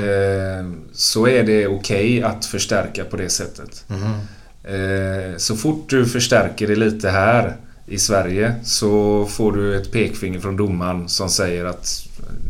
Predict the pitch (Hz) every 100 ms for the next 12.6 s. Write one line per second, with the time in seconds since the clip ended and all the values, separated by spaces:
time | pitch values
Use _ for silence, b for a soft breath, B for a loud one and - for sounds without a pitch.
0 | - - - - - 95 - 123 123 131
1 | 107 104 110 - - 92 95 95 90 101
2 | 92 92 101 120 120 82 - b b b
3 | b b b b 104 110 117 117 104 110
4 | 110 110 107 107 101 120 123 113 - 101
5 | 107 107 131 104 - 104 101 101 98 -
6 | 110 107 123 127 135 107 98 101 107 107
7 | 104 113 90 87 98 101 - 120 - 98
8 | 90 87 85 107 117 - 95 92 104 B
9 | B 110 113 123 123 107 107 101 - -
10 | - - - 123 120 107 110 127 101 101
11 | 98 113 107 107 110 110 120 107 95 -
12 | 101 - 98 95 95 95